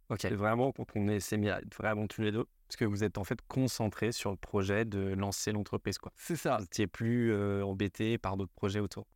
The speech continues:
Speaker 2: Ouais, et puis en plus, oui, on avait fini les études, donc on était à fond là-dedans.
Speaker 1: Ok.
Speaker 2: Exactement. Ça, le, le focus, euh,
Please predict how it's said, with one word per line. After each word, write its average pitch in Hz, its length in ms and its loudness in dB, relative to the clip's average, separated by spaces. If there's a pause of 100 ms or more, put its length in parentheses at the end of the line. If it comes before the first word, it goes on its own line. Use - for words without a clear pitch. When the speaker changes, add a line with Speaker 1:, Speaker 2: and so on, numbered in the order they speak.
(200)
Speaker 2:
Ouais, 175 240 2
et 131 40 2
puis 135 140 -4
en 117 60 0
plus, 165 160 -4
oui, 170 180 2
on 120 100 0
avait 120 120 2
fini 127 220 0
les 110 100 2
études, 151 220 0
donc - 120 -6
on 117 80 2
était 107 160 2
à 104 60 0
fond - 180 -4
là-dedans. 104 300 -2
Speaker 1:
Ok. - 240 -14
Speaker 2:
Exactement. 120 420 -2
Ça, 135 240 0
le, 117 280 2
le 113 100 0
focus, - 440 -2
euh, 107 120 -6